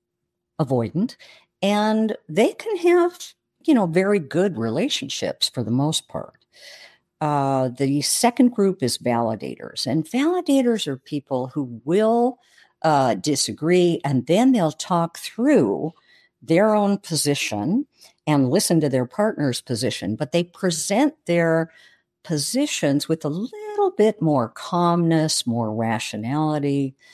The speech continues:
Uh, they don't get explosive emotionally. They really are very, uh, calm and kind to each other as they are trying to decide on a resolution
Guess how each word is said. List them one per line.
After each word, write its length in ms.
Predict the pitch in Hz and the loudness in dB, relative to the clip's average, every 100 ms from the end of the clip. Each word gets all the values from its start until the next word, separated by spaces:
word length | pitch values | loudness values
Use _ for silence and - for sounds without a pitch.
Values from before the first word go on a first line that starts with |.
| - _ _ - | -20 _ _ -2
Uh, 460 | 131 120 117 117 | 0 0 0 -2
they 200 | 110 131 | -2 -4
don't 640 | 120 143 147 180 - 139 117 | -2 2 2 2 0 -6 -2
get 360 | 147 151 - 139 | 0 0 0 -6
explosive 840 | - - 123 127 131 - 131 117 | -6 -6 -2 -2 0 -2 -2 -2
emotionally. 960 | 87 95 127 - - 139 135 131 135 - _ - _ _ _ | -4 -2 -2 -4 -4 -2 0 -2 -4 -8 _ -20 _ _ _
They 240 | 160 151 143 | 0 2 0
really 560 | 143 202 208 208 196 - | -2 0 2 2 0 0
are 560 | 147 139 135 120 127 - _ _ _ _ _ _ _ | -2 0 0 0 -2 -6 _ _ _ _ _ _ _
very, 760 | 120 165 165 160 143 131 117 - | -4 2 4 4 2 0 -4 -4
uh, 200 | 135 110 - | -2 -2 -4
calm 500 | - - 175 185 185 | -10 -2 2 2 2
and 200 | 135 110 | 2 0
kind 640 | - - 123 110 107 80 - _ _ | -6 -6 -4 -4 -4 -6 -10 _ _
to 200 | - 147 | -4 -2
each 200 | 113 - | -2 -4
other 380 | 117 113 117 110 _ | -6 -4 -6 -8 _
as 640 | 139 160 202 214 208 - - | 0 2 4 4 2 -2 -4
they 440 | 139 120 110 104 - | 0 2 0 -2 -4
are 460 | 117 104 92 107 _ - _ | -4 -2 -4 -6 _ -20 _
trying 500 | - - 147 160 160 | -10 0 2 4 4
to 140 | 156 101 | 0 -6
decide 580 | 117 110 - 226 139 113 | -4 -2 0 2 2 0
on 160 | 113 | -2
a 40 | 107 | 0
resolution 960 | 127 123 127 104 170 175 - 95 - | 0 0 -2 -2 -4 -4 -10 -12 -12